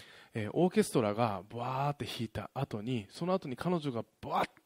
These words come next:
とこう歌うシーンがあったんです。これはね、彼女、か-、彼女においてもすごく自分のね、あの、好きなところ、得意なところだった。そしてもちろんその来ている人たちもそこに見、見入るような、そんなすごい、えー、とこ、シーン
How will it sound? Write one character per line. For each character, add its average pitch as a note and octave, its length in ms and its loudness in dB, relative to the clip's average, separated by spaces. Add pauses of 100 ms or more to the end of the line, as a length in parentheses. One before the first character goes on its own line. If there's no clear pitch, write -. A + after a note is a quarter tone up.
と A#2 80 -10
こ G#2 300 -8
う C#3+ 40 -4
歌 E3 220 2
う E3 80 4
シ - 200 -2
ー D3 40 -2
ン A#2+ 40 -4
が G2 60 -8
あ - 40 -14
っ - 100 -20
た - 80 -20
ん - 20 -20
で - 80 -20
す。 - 80 -16
こ A3+ 100 4
れ G#3+ 60 10
は G3 60 8
ね、 E3+ 100 6
彼 F3 180 4
女、 C#3+ 160 4 (220)
か-、 - 140 -12
彼 E3+ 200 4
女 C3 140 -2
に A2+ 160 -4
お F3+ 160 6
い F3 60 6
て A#2 80 2
も G#2+ 240 -2 (320)
す - 180 -4
ご F#3 100 10
く D#3+ 60 2
自 B2 220 4
分 A#2+ 180 -2
の G#2+ 120 -2
ね、 D3 180 2 (260)
あ A#2 60 -6
の、 G2+ 100 -6
好 - 120 -8
き - 140 -2
な A#2+ 120 0
と A2 100 -12
こ G#2+ 120 -16
ろ、 G#2+ 140 -18
得 - 300 -2
意 C3+ 60 2
な C#3 180 2 (240)
と C#3 100 -4
こ B2+ 120 -4
ろ A2+ 60 -4
だ G#2+ 80 -14
っ - 100 -20
た。 - 100 -14
そ D#3 120 -4
し - 100 -4
て F3 180 6 (240)
も D#3+ 120 4
ち - 80 2
ろ G#3 60 8
ん - 40 4
そ - 80 -2
の D3 80 2
来 - 140 -4
て A#3 120 10
い F#3 60 12
る C#3 80 10
人 G3 180 2
た F3 120 6
ち F3 120 -4
も D3+ 80 0
そ - 140 -8
こ E3 100 2
に E3 120 6
見、 C3 440 4 (320)
見 C3 120 4
入 F3+ 100 8
る D3 60 8
よ G#2 80 4
う - 20 -6
な、 F#2+ 100 -14
そ - 220 -2
ん G#3 80 0
な G3+ 180 8 (280)
す - 240 -4
ご E3+ 120 8
い、 C3 180 4
え G#2 600 -6
ー、 - 40 -18
と C3 60 -6
こ、 A2 480 -6
シ - 280 2
ー A#2 220 0
ン - 40 -16